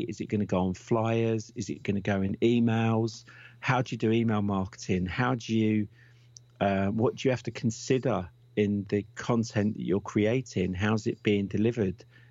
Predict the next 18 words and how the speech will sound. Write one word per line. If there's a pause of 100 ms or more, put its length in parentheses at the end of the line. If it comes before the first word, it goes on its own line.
(140)
Will
it
be
a
P
D
F?
Will
it
be
interactive? (800)
So (380)
in
that
marketing
role, (640)
I
learned